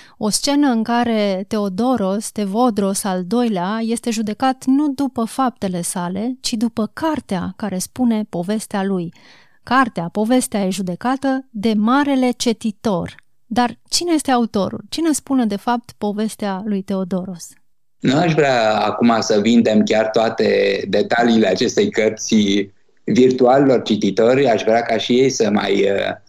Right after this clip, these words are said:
Speaker 2: să mai găsească câteva. Deci nu voi spune cine scrie această poveste. Urmează să descopere cititorii, dar, într-adevăr, în final are loc judecata de apoi,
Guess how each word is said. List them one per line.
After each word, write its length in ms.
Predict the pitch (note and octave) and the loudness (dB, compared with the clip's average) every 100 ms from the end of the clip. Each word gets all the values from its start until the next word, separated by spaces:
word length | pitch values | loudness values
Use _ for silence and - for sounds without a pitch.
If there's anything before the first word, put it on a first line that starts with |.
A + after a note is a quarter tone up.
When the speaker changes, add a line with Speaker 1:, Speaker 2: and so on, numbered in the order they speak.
| - | -20
Speaker 2:
să 140 | - B2 | -2 2
mai 180 | A#2+ G#2+ | 4 4
găsească 600 | G#2+ A#2 C3 B2+ - G2 G2 | 2 2 0 0 -4 -4 -4
câteva. 460 | F#2 F#2 G2 F#2+ B2 | -4 -4 -2 -2 0
Deci 140 | B2 B2+ | 0 2
nu 120 | F3 | 2
voi 180 | D3+ A2+ | 2 0
spune 340 | - G#2+ G2+ | 0 2 2
cine 240 | - G2 | -2 -2
scrie 300 | F#2+ - G2 | -2 -2 -2
această 400 | F#2+ F#2+ G2 - | 0 -2 -2 -2
poveste. 800 | G2+ G2 G2 G2+ - C3+ E3+ F#3+ F#3+ - D#3 | -2 0 0 -2 -2 -2 0 0 -2 -2 2
Urmează 420 | D#3 D#3 D3+ C#3+ | 4 4 2 0
să 200 | - A2 | 0 0
descopere 920 | G#2+ G#2 - B2 B2 G#2+ G2 G2 F#2+ - | 2 2 0 0 2 0 0 -4 -8 -6
cititorii, 600 | - G#2 G2 A#2 D#3 F#3+ | -2 0 0 2 4 4
dar, 200 | A3 G#3+ | 4 6
într-adevăr, 720 | A3+ G#3 F3+ E3 A2+ A#2 D3 | 6 4 2 2 2 2 2
în 140 | C#3+ A2+ | 0 0
final 600 | G#2 G2 G2+ C3 E3+ E3 | 0 0 0 2 2 2
are 440 | D#3 - A2 G#2 | 2 2 -2 -2
loc 340 | G#2+ B2 - G#2+ | 0 0 0 0
judecata 580 | G2 G2 G2 G#2+ - G2 | 2 0 -2 -4 -4 -2
de 100 | F2+ | -2
apoi, 680 | - - C#3+ F3+ F#3 F#3 | -2 0 2 4 4 2